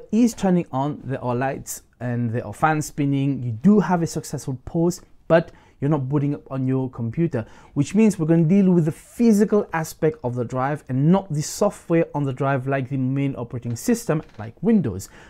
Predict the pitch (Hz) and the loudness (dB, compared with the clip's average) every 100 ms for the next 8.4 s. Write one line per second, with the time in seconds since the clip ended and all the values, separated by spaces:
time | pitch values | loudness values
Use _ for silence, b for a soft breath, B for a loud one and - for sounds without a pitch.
0 | B - 190 196 190 180 185 185 - 127 | B 4 4 6 2 4 4 4 0 -2
1 | 120 117 - 156 156 147 143 - B B | -2 -2 2 2 2 -2 -4 -8 B B
2 | - 113 - 160 - 156 143 160 147 147 | -16 -14 -4 -4 -2 -6 -4 -4 -4 -4
3 | 143 123 131 123 127 127 139 - 139 139 | -6 -6 -4 -2 -2 -4 -6 -6 -8 -8
4 | - 110 - - 190 202 185 156 139 147 | -10 -10 -12 -4 0 0 0 -4 -4 -4
5 | 139 123 135 131 170 185 B B - 127 | -4 -4 -6 -6 -4 -4 B B -8 -6
6 | 139 131 123 117 - 104 71 - - - | -4 -6 -4 -6 -8 -12 -12 -18 -20 -6
7 | 113 117 240 254 254 240 - 233 233 214 | -2 4 6 6 2 -2 0 0 0 -2
8 | 202 190 190 | 0 0 0